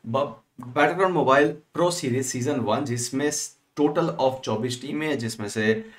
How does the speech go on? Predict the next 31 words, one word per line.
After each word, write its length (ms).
एक 160
एक 100
group 220
में 140
आठ 220
team 160
होंगी, 320
One, 460
two, 340
three, 220
three 220
groups, 500
and 300
बहुत 360
ही 60
अच्छा 160
tournament 320
होगा। 160
और 220
सबसे 300
अच्छी 220
बात 240
यह, 240
I 40
am 60
happy 440
that 180
I 40
am 140
seeing 260
more 200